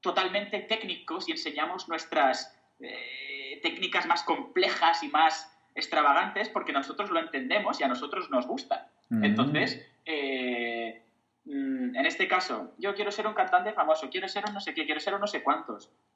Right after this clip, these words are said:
Speaker 1: ¿Tú lo disfrutas? Pues si lo disfrutas, hazlo, practica, eh, eh, eh, eh, disfruta con el camino, que si realmente eres bueno en lo que haces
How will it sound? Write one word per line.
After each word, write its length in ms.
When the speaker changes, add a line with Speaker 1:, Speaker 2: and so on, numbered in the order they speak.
Speaker 1:
¿Tú 120
lo 80
disfrutas? 680
Pues 100
si 80
lo 80
disfrutas, 680
hazlo, 480
practica, 760
eh, 100
eh, 280
eh, 160
eh, 240
disfruta 640
con 180
el 220
camino, 640
que 120
si 200
realmente 1040
eres 360
bueno 340
en 100
lo 160
que 120
haces 580